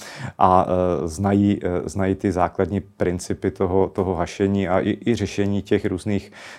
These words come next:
nebezpečných nebo krizových situací, jestliže s dvacetitunovým autem jedete po,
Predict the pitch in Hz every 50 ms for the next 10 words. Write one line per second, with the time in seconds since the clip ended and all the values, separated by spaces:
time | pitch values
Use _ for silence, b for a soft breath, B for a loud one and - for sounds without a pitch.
0 | B B - 95 101 101 92 95 95 - - 101 - - - 98 92 85 95 95
1 | 90 87 - - 95 85 95 98 90 95 92 - - 98 - - 95 95 90 -
2 | - - 90 87 - - - 90 87 95 85 - - - - - 85 90 - -
3 | 90 - - 73 - - 90 90 87 95 90 87 - 92 90 - - 98 87 87
4 | 87 85 92 85 - - 85 82 - - 92 87 85